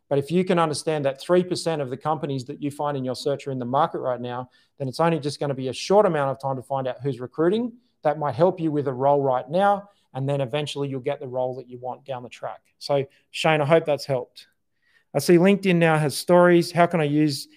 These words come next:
this to fit into my job search? Just user recommendations or add something different? No, no, stories are exactly the same. <clears throat> LinkedIn has stories. I would encourage everybody to be using stories. Uh,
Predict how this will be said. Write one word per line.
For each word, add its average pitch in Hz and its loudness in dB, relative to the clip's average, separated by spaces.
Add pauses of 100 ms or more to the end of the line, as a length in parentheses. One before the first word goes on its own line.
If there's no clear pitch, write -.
(180)
this 143 -2
to 139 -6
fit 151 -2
into 147 -2
my 131 2
job 156 2
search? 151 0
Just 147 0
user 139 -4
recommendations 127 -4
or 127 -2
add 127 -2
something 123 -8
different? 123 -10 (240)
No, 175 4
no, 180 4 (320)
stories 190 4
are 180 2
exactly 165 -2
the 143 -8
same. 196 0
<clears throat> - -18
LinkedIn 185 4
has 156 2
stories. 165 4 (280)
I 135 -2
would 147 4
encourage 147 2
everybody 165 4
to 156 -10
be 143 -6
using 143 -2
stories. 151 2 (420)
Uh, 135 2